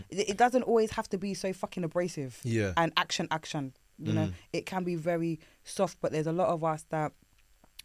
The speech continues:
Speaker 1: are scared to be vulnerable because if you're soft, sometimes you're weak.
Speaker 2: Yeah.
Speaker 1: Because there will always be a masked person that's more solid than you.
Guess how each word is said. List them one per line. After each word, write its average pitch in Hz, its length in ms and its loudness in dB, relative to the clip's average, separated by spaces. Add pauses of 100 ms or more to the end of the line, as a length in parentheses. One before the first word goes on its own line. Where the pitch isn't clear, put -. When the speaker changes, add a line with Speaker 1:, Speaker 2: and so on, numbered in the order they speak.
(120)
Speaker 1:
are 147 100 2
scared 175 300 4
to 170 100 -4
be 165 140 0
vulnerable 151 720 -2 (240)
because 160 200 2
if 160 140 0
you're 175 120 2
soft, 190 420 0
sometimes 165 400 -4
you're 143 80 -2
weak. 147 400 -8 (120)
Speaker 2:
Yeah. 95 300 -2
Speaker 1:
Because 175 220 4
there 170 100 6
will 170 80 6
always 190 260 4
be 170 180 -2
a 160 40 2
masked 165 300 -4
person 165 340 -2
that's 147 220 -4
more 156 400 -2
solid 196 460 0
than 156 200 -2
you. 147 240 -4